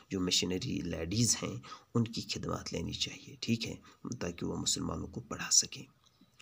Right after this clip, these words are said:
तीसरा चीज़ था लिबरल ग्रांट्स। उसने कहा था कि liberal grant should be given to the Muslim students, यानी मुस्लिम स्टूडेंट्स को, अ, ग्रांट मिलने चाहिए, खासकर प्राइमरी लेवल पे, सेकेंडरी लेवल पे, कॉलेज लेवल पे इन बच्चों को ग्रांट मिलनी चाहिए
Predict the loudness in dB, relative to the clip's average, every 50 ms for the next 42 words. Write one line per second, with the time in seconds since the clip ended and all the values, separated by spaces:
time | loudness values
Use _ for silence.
0 | -16 -16 -16 -20 -2 _ 8 8 8 8 6 6 6 4 4 4 2 0 -2 -6
1 | -8 -4 -2 2 2 4 4 4 2 0 0 0 -2 -2 -2 -2 0 0 0 0
2 | -2 2 2 4 4 4 2 2 0 -4 -6 -6 -6 -6 -6 -10 -12 -12 -14 -16
3 | -18 _ 2 4 4 4 4 4 4 4 6 6 6 4 4 4 0 -2 -2 -2
4 | -2 -2 0 -2 -2 2 4 2 2 2 0 -2 -4 -4 -2 0 0 0 0 0
5 | 0 -2 -2 -2 -2 -4 -2 -2 0 0 2 2 2 2 2 2 2 0 0 0
6 | 0 0 0 -2 -2 -2 -2 -2 -2 -2 -2 0 0 -2 -2 -2 -6 -8 -8 -10
7 | -8 -6 -6 -6 0 2 2 4 4 2 0 -2 -6 -4 -4 -2 -4 -2 -2 -2
8 | -4 -2 -4 -8 -8 -4 0 0 2 2 0 -2 -4 -2 -2 0 0 2 2 2
9 | 2 2 2 2 2 0 -2 -2 -2 -2 -2 0 2 2 2 2 2 -2 -4 -4
10 | -4 -4 -6 -6 -6 -4 -4 -4 -6 -4 -4 -6 -6 -4 -6 -4 -2 -2 -2 -2
11 | -4 -6 -6 -6 -6 -6 -6 -6 -6 -4 -6 -8 -8 -8 -6 -4 -4 -4 -4 -2
12 | -2 -2 -2 -2 -4 -4 -2 0 0 0 0 0 0 -2 0 0 -2 -2